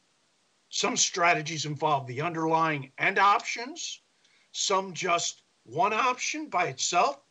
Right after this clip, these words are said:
Other strategies are created with multiple option legs. All of these choices have different risk profiles, every one of them.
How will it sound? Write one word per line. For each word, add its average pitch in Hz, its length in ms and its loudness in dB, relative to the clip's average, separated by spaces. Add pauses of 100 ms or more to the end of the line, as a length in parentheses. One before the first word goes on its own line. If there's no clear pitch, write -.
(600)
Other 277 200 0
strategies 165 760 0
are 170 60 -6
created 180 580 -2 (160)
with 165 200 -8
multiple 185 600 0
option 165 420 2
legs. - 640 -2 (720)
All 254 300 4
of 214 60 -8
these 190 240 -6
choices 160 460 -4
have 147 180 -2
different 165 360 -6
risk - 280 -2
profiles, 135 1040 0 (500)
every 170 460 0
one 156 320 2
of 175 100 -2
them. 107 140 -16